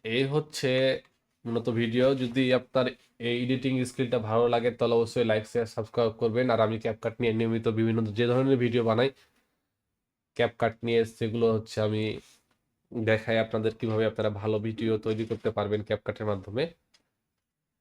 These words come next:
তো just এখন এক্সপোর্ট করব, আর আমার ভিডিওটা রেডি হয়ে যাবে।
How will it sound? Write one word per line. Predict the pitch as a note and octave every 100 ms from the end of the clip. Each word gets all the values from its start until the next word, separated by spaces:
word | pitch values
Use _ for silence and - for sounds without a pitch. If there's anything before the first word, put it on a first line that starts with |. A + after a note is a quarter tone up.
| _ _ _ _ _
তো | A2
just | A2+ A2+
এখন | A2 A2+
এক্সপোর্ট | A2 - C3 -
করব, | A#2+ A2+ C#3+ E3+ _ _ _ _ _ _ _ _ _ _ _ _ _ _ _ _ _ -
আর | G2+ G#2+
আমার | A2+ A#2 B2 - _ _ _ _ _ _ -
ভিডিওটা | A#2 A2 A2+ A#2+
রেডি | A#2+ G#2 G#2
হয়ে | G2 F#2+
যাবে। | F#2